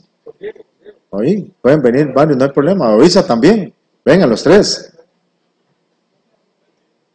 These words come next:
Qué linda esta profesión. Vea que es importante para pasar con el siguiente reconocimiento.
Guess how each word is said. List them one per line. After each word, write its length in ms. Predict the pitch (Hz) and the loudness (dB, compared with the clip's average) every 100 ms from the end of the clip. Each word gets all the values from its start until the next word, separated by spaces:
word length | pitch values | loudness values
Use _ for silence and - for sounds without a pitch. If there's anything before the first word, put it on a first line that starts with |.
| _ _ _ _ _ _ _ _ _ _ _ _ _ _ _ _ _ _ _ _ _ _ - | _ _ _ _ _ _ _ _ _ _ _ _ _ _ _ _ _ _ _ _ _ _ 0
Qué 160 | 196 | 4
linda 340 | 220 226 202 202 | 6 8 6 6
esta 260 | 202 202 | 6 4
profesión. 680 | 185 139 131 139 143 123 95 _ _ _ _ _ _ _ _ _ _ - | 4 4 4 4 4 2 -4 _ _ _ _ _ _ _ _ _ _ 2
Vea 180 | 160 | 2
que 100 | - | 4
es 120 | 202 214 | 4 4
importante 640 | 190 170 147 185 185 208 | 4 4 4 4 4 2
para 340 | - 123 113 | 4 2 2
pasar 340 | - 107 143 147 | 2 2 4 4
con 100 | 180 | 2
el 60 | |
siguiente 320 | 143 131 139 175 | 2 0 2 2
reconocimiento. 920 | 160 156 117 107 113 151 131 120 | 2 2 -2 -2 2 2 0 -4